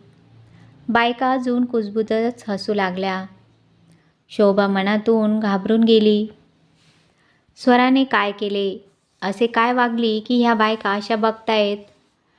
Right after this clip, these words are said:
तेवढ्यात स्वराने तिला घे-, येऊन घट्ट मिठी मारली आणि हा आपले हात तिच्या गळ्यात घालून तिला प्रेमाने "आई" अशी हाक मारली. दोघी मायलेकी सारं विसरून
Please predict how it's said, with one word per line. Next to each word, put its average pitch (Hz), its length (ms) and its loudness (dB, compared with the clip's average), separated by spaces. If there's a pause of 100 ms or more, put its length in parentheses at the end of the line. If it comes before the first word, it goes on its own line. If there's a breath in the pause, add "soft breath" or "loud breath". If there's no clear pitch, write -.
(280)
तेवढ्यात 269 280 6
स्वराने 240 680 2
तिला 220 220 0
घे-, 233 300 4
येऊन 220 420 2
घट्ट 208 300 0
मिठी 220 300 2
मारली 202 560 0 (880)
आणि 202 340 2
हा 202 180 0
आपले 202 380 0
हात 208 320 2 (100)
तिच्या 220 240 -2
गळ्यात 214 260 2
घालून 220 460 0
तिला 233 220 4
प्रेमाने 226 540 0
"आई" 226 500 0 (100)
अशी 226 240 0
हाक 233 280 2
मारली. 214 440 0 (1000)
दोघी 247 320 6
मायलेकी 233 680 2
सारं 202 320 2
विसरून 214 520 0